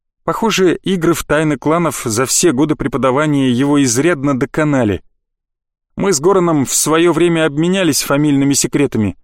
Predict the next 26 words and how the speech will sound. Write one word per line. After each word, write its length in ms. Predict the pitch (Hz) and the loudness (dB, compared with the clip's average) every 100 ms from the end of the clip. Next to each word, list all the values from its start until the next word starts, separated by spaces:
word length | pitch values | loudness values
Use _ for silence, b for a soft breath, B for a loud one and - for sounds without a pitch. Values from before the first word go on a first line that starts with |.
| _ _ | _ _
а 120 | - | -6
позже 380 | - 190 156 139 | 0 0 0 0
я 160 | 151 165 | 2 2
и 60 | |
сам 280 | 156 156 147 | 0 0 0
кое 200 | 127 143 | 0 -2
в 60 | 127 | 0
чем 220 | - 135 | -2 0
разобрался. 640 | 131 139 131 131 123 - 104 _ _ _ _ _ _ _ _ _ | 0 0 0 0 0 -2 -4 _ _ _ _ _ _ _ _ _
"И 180 | - 127 | -4 0
не 160 | 135 139 | 0 0
поделился 680 | 147 113 120 147 185 196 | -2 -2 0 2 2 0
с 60 | 160 | 0
семьей?" — 540 | - 160 131 110 185 220 | 0 2 0 0 0 0
вскинулся 640 | - 185 175 165 - 147 | -4 -2 -2 -2 0 2
Айо, 300 | 143 135 190 | 2 0 -2
тряхнув 480 | 147 143 - 170 - | -2 -4 -4 -4 -2
полами 300 | 160 151 151 | -2 0 -2
халата. 480 | - 156 131 101 - _ _ _ _ _ _ _ _ - | -2 0 0 -2 -8 _ _ _ _ _ _ _ _ -4
"Я 280 | 117 135 | 0 0
не 160 | 147 156 | 0 0
обязан 500 | 160 156 180 123 135 | 0 0 0 2 0
выдавать 400 | 127 135 139 131 | 2 2 0 -2
секреты 440 | - 147 156 151 | -4 0 0 0
семьи 340 | 127 147 135 139 | -2 0 0 0
Морето", — 540 | 143 135 123 117 117 | 2 2 0 0 -4